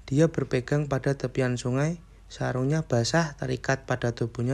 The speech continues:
yang sintal dengan kulit kecoklatan. Wajahnya yang bulat dan putih memancarkan kelembutan hatinya, dihiasi tatapan matanya yang bening dan indah yang menunjukkan pandangan yang gembira pada dirinya.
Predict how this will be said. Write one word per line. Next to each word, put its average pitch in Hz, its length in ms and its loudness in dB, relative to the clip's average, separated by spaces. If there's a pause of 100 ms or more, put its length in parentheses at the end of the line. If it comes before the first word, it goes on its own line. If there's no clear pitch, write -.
yang 135 240 0
sintal 143 480 0
dengan 127 320 0
kulit 120 240 0
kecoklatan. 117 720 -4 (1400)
Wajahnya 127 560 2
yang 143 160 2
bulat 139 480 2
dan 131 160 2
putih 131 320 -2
memancarkan 139 800 0
kelembutan 131 640 0
hatinya, 120 480 -2 (560)
dihiasi 120 640 2
tatapan 120 560 -2
matanya 120 400 0
yang 147 160 2
bening 143 400 0
dan 135 320 0
indah 139 400 4
yang 143 240 2
menunjukkan 135 720 0
pandangan 120 480 0
yang 120 240 -4
gembira 120 560 0
pada 123 320 -2
dirinya. 113 560 0